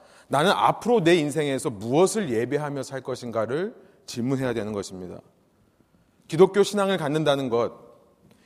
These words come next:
예수님을 믿는다는 것의 아주 간단한 정의, 데피니션이 여기 있습니다. 이 땅에서 우리가 누릴 수 있고 이 땅에서 우리가 경험할 수 있는 수많은 가치들 중에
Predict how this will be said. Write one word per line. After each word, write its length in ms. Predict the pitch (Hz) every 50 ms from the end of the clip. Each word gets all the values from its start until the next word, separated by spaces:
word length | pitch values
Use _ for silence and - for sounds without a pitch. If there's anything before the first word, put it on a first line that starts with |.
| _ -
예수님을 500 | 113 139 160 175 170 202 202 202 196 202
믿는다는 720 | 175 127 127 139 151 170 185 185 175 165 160 160 160 160
것의 280 | 143 143 139 - 165 156
아주 640 | 120 117 131 123 143 175 185 165 123 98 - - - - - -
간단한 680 | - - 123 131 156 165 170 185 180 180 185 185 170 -
정의, 600 | - 131 131 143 156 156 147 143 131 110 98 -
데피니션이 720 | - 127 139 - - 170 170 156 131 156 143 147 160 151
여기 180 | 127 120 127 120
있습니다. 500 | 101 - 123 110 104 95 98 92 85 - - _ _ _ _ _ _ _
이 120 | 147 156
땅에서 360 | 151 - 196 190 190 190 160 185
우리가 300 | 151 151 165 175 165 143
누릴 260 | 127 139 151 180 175
수 140 | 170 - 170
있고 520 | 156 147 - - 165 175 202 240 - - - - - -
이 80 | - 143
땅에서 380 | 135 - 165 170 175 165 170
우리가 240 | 170 151 165 165 -
경험할 400 | - - 120 135 151 165 160 156
수 100 | 156 -
있는 160 | 165 170 180
수많은 720 | 175 - - - 277 269 277 285 269 247 196 196 208 208 -
가치들 480 | - 131 120 120 - 143 151 180 175
중에 540 | 139 127 120 110 151 220 185 117 95 87 -